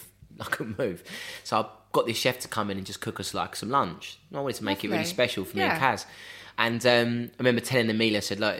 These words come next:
Speaker 1: um, just so you know, on Tuesday, Kaz is coming." She's like, "Oh, amazing. Well, enjoy it. You know, it'd be good to see her." And, um, she never turned up. I was like, "That's really weird. Kaz didn't turn up." So I looked at my phone. I'm like, text her. I said, "You all right, Kaz? I haven't heard from you. Like, are you still coming?" She didn't text me back.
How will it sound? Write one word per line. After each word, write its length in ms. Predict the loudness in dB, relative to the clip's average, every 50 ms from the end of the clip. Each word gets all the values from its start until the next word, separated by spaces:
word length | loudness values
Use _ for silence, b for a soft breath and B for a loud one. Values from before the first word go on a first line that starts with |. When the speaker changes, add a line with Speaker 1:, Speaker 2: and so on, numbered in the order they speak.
| -6 -8 -6
Speaker 1:
um, 200 | -4 -4 -2 -2
just 140 | -2 -2 0
so 60 | 2
you 100 | 2 2
know, 180 | 2 2 2 0
on 80 | 0
Tuesday, 380 | -4 -4 -2 -2 -2 -2 -4 -6
Kaz 240 | -4 -2 -4 -4 -4
is 80 | -6
coming." 220 | -10 -10 -10 -10 -10
She's 80 | -10 -8
like, 80 | -6
"Oh, 80 | -6 -6
amazing. 400 | -6 -6 -6 -6 -6 -6 -6 -8
Well, 100 | -6 -6
enjoy 360 | -6 -6 -4 -2 -2 -2 -2 -2
it. 120 | -4 -6
You 80 | -8 -10
know, 60 | -10
it'd 100 | -10 -12
be 40 | -12 -12 -12
good 40 | -8
to 60 | -6
see 180 | -6 -6 -6 -6
her." 160 | -8 -12 -16 -20 B B B B B B B B B B B B
And, 320 | 2 2 2 4 2 2 2
um, 380 | 2 2 2 0 -2 -4 -6 -8 -6
she 140 | -4 0
never 140 | 0 0 0
turned 280 | -2 -2 0 0 2 2
up. 360 | 2 2 0 -2 -6 -14 -20 _ _ _ _ b b b b b b b _
I 40 | -12
was 140 | -12 -8 -6
like, 220 | -4 -4 -4 -6 -8 -10 -18
"That's 220 | -16 -16 -16 -14 -14
really 120 | -14 -14
weird. 360 | -12 -12 -10 -10 -10 -12 -12 _
Kaz 220 | -18 -16 -16 -16
didn't 140 | -16 -16 -16
turn 220 | -14 -12 -10 -10
up." 280 | -8 -8 -10 -10 -12 -14
So 100 | -14 -14
I 40 | -14
looked 120 | -14 -14
at 60 | -14
my 80 | -14 -14
phone. 320 | -10 -8 -8 -8 -8 -10
I'm 100 | -10 -10
like, 160 | -12 -12 -12 -14 _ _ _
text 320 | -12 -12 -10 -10 -12 -12
her. 60 | -12
I 40 | -14
said, 180 | -14 -14 -8 -6
"You 80 | -4 -4
all 40 | -4
right, 100 | -6 -6
Kaz? 260 | -10 -8 -8 -8 -6
I 140 | -8 -10 -10 -10 -10
haven't 160 | -10 -10 -8
heard 200 | -6 -6 -6 -6
from 180 | -8 -10 -10 -8
you. 80 | -6 -6
Like, 160 | -6 -6 -6
are 20 | -6
you 80 | -8
still 240 | -8 -6 -6 -6 -6
coming?" 460 | -4 -4 -4 -4 -4 -8 -8 -10 -10 -14 B B B B
She 120 | _ -14 -10
didn't 180 | -10 -10 -10
text 220 | -10 -14 -14 -14 -14
me 60 | -10
back. 220 | -8 -8 -10 -10